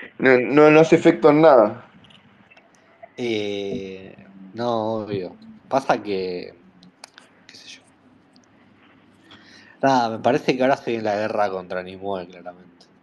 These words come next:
Speaker 1: ¿La, la llegaron a doxear a esa?
Speaker 2: No, vos sabés que habría que doxearla y hacerla mierda, claramente.
Speaker 1: Porque
Speaker 2: Pasa que no
Speaker 1: ella
Speaker 2: tengo
Speaker 1: mina que es como que le, le, le da mucho miedo eso, pareciera.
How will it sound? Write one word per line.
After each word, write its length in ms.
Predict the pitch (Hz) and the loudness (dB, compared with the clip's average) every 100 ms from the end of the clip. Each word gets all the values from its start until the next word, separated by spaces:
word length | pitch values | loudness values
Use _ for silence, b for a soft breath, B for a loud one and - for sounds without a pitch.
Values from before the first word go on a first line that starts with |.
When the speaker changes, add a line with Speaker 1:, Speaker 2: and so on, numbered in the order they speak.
| _ _ _ _ _ _ - _ _ _ _ _ | _ _ _ _ _ _ -20 _ _ _ _ _
Speaker 1:
¿La, 240 | 117 110 117 | 6 8 8
la 180 | 123 | 6
llegaron 300 | 123 160 226 | 4 4 6
a 40 | 160 | 8
doxear 400 | 120 - - - | 6 6 4 6
a 220 | 131 120 | 6 6
esa? 380 | 165 - - 95 - _ _ _ _ b b b b _ | 6 0 -2 -2 -8 _ _ _ _ b b b b _
Speaker 2:
No, 360 | 160 175 175 170 | -2 -2 -2 -4
vos 160 | 185 | -8
sabés 160 | - 196 | -10 -6
que 80 | 175 | -2
habría 280 | 151 160 143 | 0 -2 -4
que 80 | |
doxearla 840 | 120 113 - 151 143 143 131 113 107 | -6 -8 -8 -6 -2 -2 -2 -4 -8
y 40 | |
hacerla 280 | 98 - 107 | -12 -12 -12
mierda, 400 | 104 104 92 90 | -12 -14 -12 -14
claramente. 520 | 95 95 92 92 - - | -12 -14 -14 -18 -20 -2
Speaker 1:
Porque 280 | - 123 123 | 4 4 6
Speaker 2:
Pasa 20 | |
que 80 | 135 | 8
no 140 | 131 156 | 8 8
Speaker 1:
ella 60 | |
Speaker 2:
tengo 240 | 196 175 - | 8 8 6
Speaker 1:
mina 280 | - 202 | 2 2
que 120 | 160 156 | 4 4
es 60 | 165 | 4
como 260 | 170 139 | 4 4
que 320 | 135 127 113 110 | 6 8 8 6
le, 480 | 113 80 60 53 | 4 2 -2 -6
le, 280 | 78 110 113 101 | -2 2 2 2
le 100 | 101 120 | 4 6
da 100 | 165 | 6
mucho 280 | 175 147 | 4 0
miedo 320 | 123 170 175 117 | 2 2 2 2
eso, 360 | 110 113 110 92 73 - _ | 0 -2 -2 -6 -16 -20 _
pareciera. 560 | - 101 104 113 95 101 | -4 -4 -6 -8 -8 -10